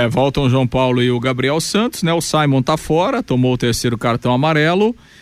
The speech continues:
E o Marcinho, né, que jogou no sábado, também tava pendurado, tomou o terceiro cartão amarelo, não fica à disposição, é, do, do Adilson Batista, o Marcinho que não vinha jogando, mas no sábado ganhou essa oportunidade.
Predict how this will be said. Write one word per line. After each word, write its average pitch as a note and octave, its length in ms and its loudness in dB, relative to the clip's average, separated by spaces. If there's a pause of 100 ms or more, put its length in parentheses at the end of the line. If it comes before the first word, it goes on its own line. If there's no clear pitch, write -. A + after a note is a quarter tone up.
(200)
E D#3+ 140 2
o E3+ 320 2
Marcinho, F#3+ 680 0
né, A#2+ 140 -8
que A#2 160 -6
jogou A#2+ 440 0
no D3 100 -2
sábado, C#3+ 480 -2
também B2+ 320 2
tava B2+ 220 -2
pendurado, C3 680 0
tomou B2 360 0
o - 20 -4
terceiro B2 420 -2
cartão B2+ 320 -2
amarelo, B2+ 460 2
não C#3+ 200 4
fica C3+ 560 0
à C#3 140 0
disposição, C#3+ 840 0 (460)
é, A#2 160 0
do, A#2 300 0
do A#2 200 -2
Adilson B2 480 0
Batista, E3 540 -2
o E4 60 -2
Marcinho C3 340 0
que C#3+ 100 -2
não C#3 160 2
vinha B2+ 240 2
jogando, D3+ 400 0
mas C#3 240 0
no D3+ 120 -2
sábado C3 580 0
ganhou B2+ 540 2
essa B2+ 520 -2
oportunidade. C3 960 -2